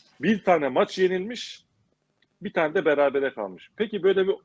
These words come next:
istatistik var elinde. Niye bu sevgili Jesus ısrarla hala işte üç beş iki veya beş üç iki sistemini arzu ediyor?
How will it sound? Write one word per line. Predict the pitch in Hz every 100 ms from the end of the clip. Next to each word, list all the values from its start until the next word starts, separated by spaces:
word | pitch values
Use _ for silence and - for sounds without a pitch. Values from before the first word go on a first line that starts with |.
| _ -
istatistik | 151 - 165 - 165 135
var | 117
elinde. | 113 101 90 85 - _ _ _ _ _ -
Niye | 113 202 254 180
bu | 160
sevgili | - 143 131 135 123
Jesus | 135 151 123 131
ısrarla | - - 160 135 135
hala | 143 135 127 -
işte | - 131
üç | 139 131 139
beş | -
iki | 107 123
veya | 123 113
beş | 123 -
üç | -
iki | 113 123 135 _ - - - _ _ _ _ -
sistemini | - 139 - 127 127 147
arzu | 123 120 110 117
ediyor? | 85 85 80